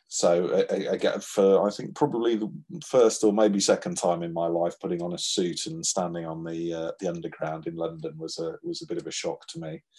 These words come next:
Um, uh, but that, that worked very successfully, and then, then latterly at, at Horizon, uh, up at Wilver site, which, um, I'd been coming up and down for about ten years, and then we made the decision to move up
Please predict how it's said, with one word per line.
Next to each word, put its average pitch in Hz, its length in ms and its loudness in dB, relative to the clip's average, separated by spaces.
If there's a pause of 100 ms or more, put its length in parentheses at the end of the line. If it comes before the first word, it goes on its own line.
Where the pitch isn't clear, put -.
(680)
Um, 95 520 0 (1040)
uh, 90 240 -6
but 123 140 6
that, 123 280 6
that 120 280 6
worked 110 240 8
very 104 220 6
successfully, 98 840 4
and 95 140 4
then, 101 280 0
then 98 460 0
latterly 90 540 2
at, 90 100 0 (140)
at - 100 -4 (160)
Horizon, 87 800 -2 (100)
uh, 82 220 -6
up - 160 -8
at 78 100 -2 (160)
Wilver 87 360 -2
site, 82 500 -2
which, - 520 -6
um, 82 360 -8 (800)
I'd 117 100 4
been 117 220 2
coming 113 280 2
up 98 180 4
and 92 140 0
down 90 300 4
for 87 120 -4
about 82 280 -2
ten 82 240 -4
years, 82 460 -2
and 85 100 -6
then 82 140 -8
we 87 80 -4
made - 260 -4
the - 60 -16
decision 85 640 -4
to 87 80 -6
move 85 380 -2
up - 180 -2